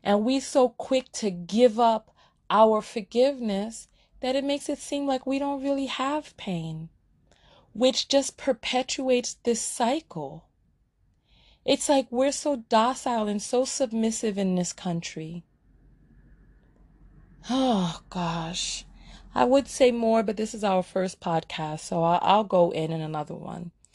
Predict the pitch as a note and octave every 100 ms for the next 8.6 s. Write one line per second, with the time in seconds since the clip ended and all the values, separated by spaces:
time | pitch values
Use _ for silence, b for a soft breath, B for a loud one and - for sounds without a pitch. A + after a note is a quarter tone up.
0 | B B B B _ - A#3 B3 - B3+
1 | B3+ B3 A#3 - A3 B3 C#4+ C#4+ - -
2 | A#3+ C4 - - A#3 G#3+ F#3+ F#3+ F#3 F#3
3 | F3+ F3+ - - F3 F#3+ G3+ G3+ - D#3
4 | D#3+ D#3+ E3 _ - _ _ b b b
5 | _ G3+ G#3+ A#3+ B3+ A#3 G#3+ G3+ G#3 G#3+
6 | G#3+ G#3 F#3+ F#3 F#3 F#3+ F#3 F#3 G#3 A3+
7 | - G#3 F#3+ F#3 F#3 F#3 F3+ F3+ F#3+ F3+
8 | - G3+ A3 F#3 F3 -